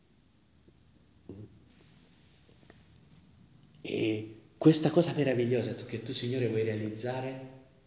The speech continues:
questo cercare la pecora smarrita, chiedi la risposta di fede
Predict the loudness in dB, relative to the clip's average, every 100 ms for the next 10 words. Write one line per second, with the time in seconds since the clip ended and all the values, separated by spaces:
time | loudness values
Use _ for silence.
0 | _ _ _ -6 -6 -4 -2 -2 -2 -4
1 | -2 -2 -2 -6 -6 -4 -4 -6 -8 -8
2 | -8 -6 -6 -6 -8 -10 -14 -18 -20 -20
3 | _ _ _ _ _ _ _ _ _ _
4 | _ _ -2 2 4 2 -2 -8 -12 -18
5 | -20 -8 -4 -2 2 2 2 0 2 2
6 | 0 -4 -2 -2 0 0 0 -2 -6 -10
7 | -16